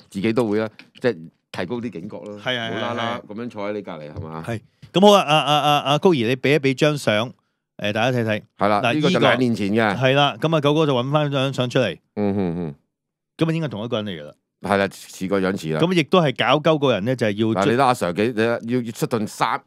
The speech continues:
Speaker 1: 兩三個阿 Sir 噉樣圍緊住佢嘅。
Speaker 2: 係啊。噉但係睇返而家嗰張相啊，啊，啊，
Speaker 1: 啊哈。
Speaker 2: 三零二啊。
Speaker 1: 嚇，兩年後啦。
Speaker 2: 係啊，
Speaker 1: 啊，
Speaker 2: 老咗喎，
Speaker 1: 冚家產啦，都抵佢咯。不過但，但畀佢好似肥咗喎，啊。
Speaker 2: 硬淨咗啲喎。
Speaker 1: 係啦，
Speaker 2: 嚇。
Speaker 1: 啊，屌啊！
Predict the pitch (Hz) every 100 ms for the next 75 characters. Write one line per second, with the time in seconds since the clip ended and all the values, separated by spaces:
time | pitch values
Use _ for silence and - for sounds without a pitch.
0 | - 107 131 143 123 107 98 82 98 123
1 | 113 113 107 95 85 85 85 80 190 208
2 | 170 165 190 190 110 110 165 147 156 131
3 | 127 139 117 110 113 110 95 85 82 151
4 | 98 90 92 98 110 - 107 123 127 110
5 | 107 117 123 123 127 131 - _ - 101
6 | 90 - 131 123 120 123 104 123 123 120
7 | 104 123 104 90 98 110 113 120 120 123
8 | 151 - 101 92 104 107 147 127 147 117
9 | - _ _ - - 92 87 107 123 95
10 | 78 87 92 95 135 127 131 151 160 139
11 | 110 92 92 101 117 117 110 113 107 117
12 | 107 101 90 85 92 110 104